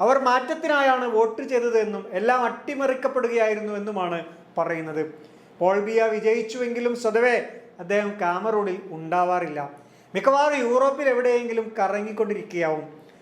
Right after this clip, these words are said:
അനുയായി വൃന്ദമാണ് ഭരണം നടത്തുന്നത്. അതുകൊണ്ട് തന്നെ പ്രശ്നങ്ങൾ നിരവധിയാണ് ഇവിടെ. അതിൽ പ്രധാനപ്പെട്ടത് ഭാഷാ സംഘർഷങ്ങളാണ്.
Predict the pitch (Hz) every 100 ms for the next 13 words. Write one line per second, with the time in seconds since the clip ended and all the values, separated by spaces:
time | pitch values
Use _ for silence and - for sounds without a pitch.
0 | - 165 180 208 233 240 233 226 233 220
1 | 220 202 165 175 175 208 208 170 170 160
2 | 156 151 - - - - - - 196 254
3 | 339 349 311 254 254 214 - 247 254 240
4 | 208 208 226 214 196 175 160 156 156 -
5 | - - 170 185 214 202 170 202 240 247
6 | 214 196 196 180 - - - 143 185 202
7 | 220 247 247 214 185 180 175 165 156 147